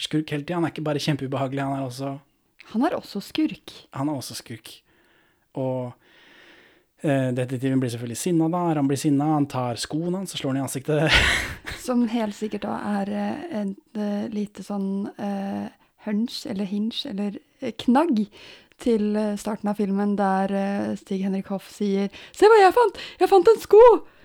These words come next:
Speaker 2: Den hører sikkert til morderen!"
Speaker 1: Og så sier han, "Ja, og så flink du har vært", sier han på begynnelsen, og så kaster han bare den skoen bort, for det er det
Speaker 2: Mm.
Speaker 1: dummeste han har hørt. Så det er jo en sånn
Speaker 2: Og så tar
Speaker 1: tilbakepek,
Speaker 2: han
Speaker 1: da.
Speaker 2: av han skoen, og så sier han, "Se hva jeg fant! Jeg fant en sko!" Og så slår han i ansiktet.
Speaker 1: <laughs> Ja. Så, ja,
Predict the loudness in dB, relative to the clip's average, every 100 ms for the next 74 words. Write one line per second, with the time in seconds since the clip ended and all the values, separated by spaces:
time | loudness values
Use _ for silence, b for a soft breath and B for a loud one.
0 | b 6 8 8 8 8 8 10 10 8
1 | 6 4 2 -4 _ _ -8 -4 -4 -6
2 | -8 -4 -4 -2 -2 0 0 -2 0 -2
3 | -2 -4 -4 -6 -8 -10 -12 -12 -12 -12
4 | -14 -8 -6 -6 -6 -8 -8 -10 -12 -12
5 | -12 -8 -2 0 0 -2 -8 -12 -10 -10
6 | -12 -20 _ _ _ _ _ _ -10 -8
7 | -6 -8 -10 -10 -6 -4 -4 -2 -2 -2
8 | 0 -2 -2 -4 -6 -6 -4 -4 -8 -6
9 | -4 -4 -6 b b b 4 4 4 2
10 | 0 0 -4 -6 -4 -2 -4 -2 -2 -2
11 | -2 0 2 2 2 0 -4 -6 -10 -14
12 | -16 _ -10 -8 -8 _ B B B B
13 | B B -10 -8 -8 -10 -4 -2 -2